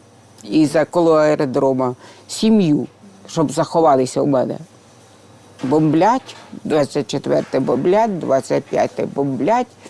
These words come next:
двадцять шосте. Кажу: «Ні, діти, тікайте». В їх дитинки год і місяць,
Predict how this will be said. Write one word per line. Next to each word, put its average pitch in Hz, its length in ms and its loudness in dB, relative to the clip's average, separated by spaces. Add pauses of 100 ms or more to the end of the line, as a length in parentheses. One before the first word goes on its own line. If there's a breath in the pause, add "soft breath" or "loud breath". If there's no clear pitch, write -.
(320 loud breath)
двадцять 160 560 0
шосте. 170 600 -2
Кажу: 165 300 -4
«Ні, 208 240 0
діти, 135 400 -2 (480)
тікайте». - 540 -2 (580 loud breath)
В 160 40 0
їх 170 140 4
дитинки 160 640 2
год 202 240 2 (160)
і 226 120 0
місяць, 247 580 0